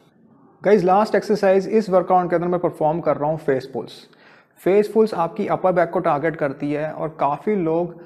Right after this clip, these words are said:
हमेशा बैक वर्कआउट के अंदर लैट्स पे फोकस करते हैं और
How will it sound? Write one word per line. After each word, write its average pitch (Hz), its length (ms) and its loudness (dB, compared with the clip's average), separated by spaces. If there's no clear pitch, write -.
हमेशा 175 340 -2
बैक 156 280 0
वर्कआउट 160 320 -2
के 160 60 -6
अंदर 156 180 -2
लैट्स 147 280 0
पे 185 80 -2
फोकस 165 380 -4
करते 143 280 -4
हैं 165 260 -8
और 151 200 -2